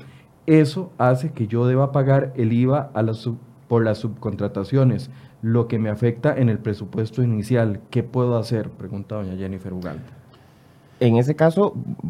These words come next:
Speaker 2: primero lo que hay que aclarar es que existe un transitorio en donde se estipula que, eh, me refiero a la relación primero que tiene esta contratista con, eh, el contrato público, con la administración como tal. Si ese contrato tenía una exención expresamente, eh, que se sustenta,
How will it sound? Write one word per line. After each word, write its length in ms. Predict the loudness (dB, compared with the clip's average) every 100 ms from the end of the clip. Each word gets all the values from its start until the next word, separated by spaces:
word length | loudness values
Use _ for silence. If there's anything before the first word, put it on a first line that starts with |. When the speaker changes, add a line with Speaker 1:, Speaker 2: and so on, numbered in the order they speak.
| 0
Speaker 2:
primero 360 | 2 4 4
lo 80 | 2
que 80 | 0
hay 60 | -2
que 80 |
aclarar 360 | -2 0 2 2
es 100 | 0
que 80 | -4
existe 300 | -6 -4 -2
un 80 | 0
transitorio 600 | 0 0 0 2 2 2
en 100 | 0
donde 240 | 0 -2
se 100 | -6
estipula 540 | -8 -4 0 0 0
que, 320 | 0 2 2 -4 -4
eh, 240 | -2 -2 0
me 160 | -2
refiero 320 | 0 0 4 4
a 40 |
la 180 | 4 0
relación 400 | -2 -4 -4 -2
primero 380 | 0 0 -2 -4
que 100 | -6
tiene 240 | -4 -4
esta 180 | -6 -6
contratista 680 | -6 -6 -8 -6 -8 -8 -8
con, 420 | 0 0 0 -8 -10
eh, 300 | -8 -8 -8
el 120 | -10
contrato 380 | -8 -4 -2 -2
público, 380 | 2 2 2 -2
con 120 | -4
la 80 | -4
administración 420 | -4 -6 -4 -4
como 220 | -2 -2
tal. 240 | 0 -2 -2 -16 _ _ -20 _
Si 300 | -8 0 0
ese 180 | 0 -2
contrato 540 | -2 0 -2 0 -2
tenía 280 | 0 0 0
una 140 | 0
exención 720 | -2 -2 -4 0 2 2 0 -4
expresamente, 920 | -10 -6 -4 0 2 2 4 0 0 -6
eh, 100 | -10 -10 -10 -10 -10
que 100 | -8
se 140 | -6 -4
sustenta, 560 | -4 2 4 4 0